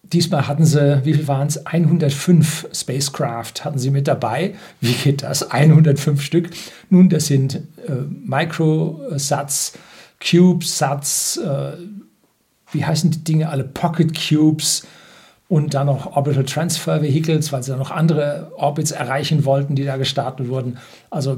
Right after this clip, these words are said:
dieser Omnibus geht so, dass jeder drauf buchen kann und wenn er seinen Satelliten nicht fertig bekommt, dann sagt er, „Nee, ich muss den nächsten nehmen.“ Und das, was dort dann an Masse frei wird in den Orbit, <laughs> da packt dann SpaceX weitere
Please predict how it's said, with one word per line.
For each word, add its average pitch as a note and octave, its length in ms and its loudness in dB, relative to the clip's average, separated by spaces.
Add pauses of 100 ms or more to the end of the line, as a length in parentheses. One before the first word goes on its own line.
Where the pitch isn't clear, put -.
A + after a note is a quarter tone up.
(140)
dieser D3+ 320 2
Omnibus F3 420 4
geht C3+ 180 -2
so, D3+ 320 -4 (120)
dass C#3 180 -6
jeder D#3 200 -2
drauf B2+ 260 -6
buchen E3+ 260 2
kann E3 220 -2
und D#3 60 2
wenn D#3 100 2
er D#3 100 0
seinen C#3+ 380 -2
Satelliten D#3 400 -2
nicht C#3 160 -2
fertig F#3 320 -6
bekommt, D#3+ 420 -4 (400)
dann D3 140 -4
sagt D#3+ 220 0
er, D#3 80 2
„Nee, F3 200 4
ich F3+ 100 0
muss D#3 140 2
den D#3 80 0
nächsten D3+ 340 0
nehmen.“ D#3 340 -2 (640)
Und D3 340 0 (100)
das, D3+ 240 -4
was B2+ 160 -4
dort D#3+ 240 -4
dann D3 160 -2
an C#3 200 0
Masse C#3+ 260 -4
frei F#3 440 -4
wird F3+ 380 -4
in F3+ 160 -2
den D3 80 -2
Orbit, D#3+ 640 -2
<laughs> - 20 -20
da D#3 320 -2
packt - 240 -8
dann C#3+ 120 0
SpaceX - 520 -4
weitere C3 380 -4